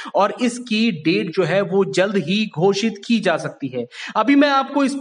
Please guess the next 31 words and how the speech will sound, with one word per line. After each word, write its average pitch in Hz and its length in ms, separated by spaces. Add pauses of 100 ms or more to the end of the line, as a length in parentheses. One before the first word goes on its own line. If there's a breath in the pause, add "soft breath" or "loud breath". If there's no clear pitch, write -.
पूरी 277 320
पोस्ट 247 300
को 240 100
दिखाऊंगा 214 600
जिसके 202 300
माध्यम 190 420
से 220 180 (120)
आपको 226 440
समस्त 220 440
जानकारी 180 600
प्राप्त 175 340
हो 190 180
जाएगी, 196 440 (260 loud breath)
लेकिन 220 200
इससे 233 240
पहले 240 260
मैं 233 120
आपसे 226 280
एक - 120
छोटी 277 300
सी 247 100
रिक्वेस्ट 214 340
करूंगा 196 280
कि 196 140
अगर 190 200 (100)
आप 208 220
हमारे 185 280
चैनल 180 280
पे 170 160
नए 180 220
हैं 190 200